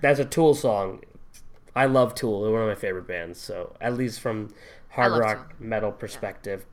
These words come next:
Speaker 1: or they're not really metal, they're not really hard rock, they're not really prog, they're Tool, and I really like 'em.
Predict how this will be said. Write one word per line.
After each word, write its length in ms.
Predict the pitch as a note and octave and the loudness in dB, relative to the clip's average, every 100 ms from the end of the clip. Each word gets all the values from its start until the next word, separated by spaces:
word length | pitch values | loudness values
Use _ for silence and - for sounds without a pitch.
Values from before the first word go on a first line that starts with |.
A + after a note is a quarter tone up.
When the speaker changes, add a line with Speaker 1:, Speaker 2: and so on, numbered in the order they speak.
| - - | -20 -6
Speaker 1:
or 160 | A2+ A2 | -2 0
they're 120 | A#2+ | 2
not 180 | D3+ C3+ | 2 4
really 160 | C3+ B2+ | 4 4
metal, 300 | B2 A#2+ A#2+ | 4 4 4
they're 100 | B2 | 2
not 100 | A2+ | 2
really 160 | A#2 G#2+ | 0 0
hard 260 | A2+ G#2+ | 0 -2
rock, 420 | G#2+ G#2 G#2 - - - - - | 0 0 -2 -6 -20 -20 -18 0
they're 80 | C#3+ | 4
not 160 | D#3 | 6
really 180 | D#3 C#3+ | 6 4
prog, 540 | C#3 C#3 B2 B2 A#2+ | 4 4 6 6 4
they're 120 | C3 C3 | 0 0
Tool, 480 | - D3+ G2 G2+ - - - | 2 2 2 -2 -14 -18 -6
and 220 | A2+ A2+ - | -2 -2 0
I 120 | A#2 | 0
really 240 | A#2+ A2+ G2 | 2 2 0
like 240 | F#2+ F2 | -4 -8
'em. 140 | F2+ | -10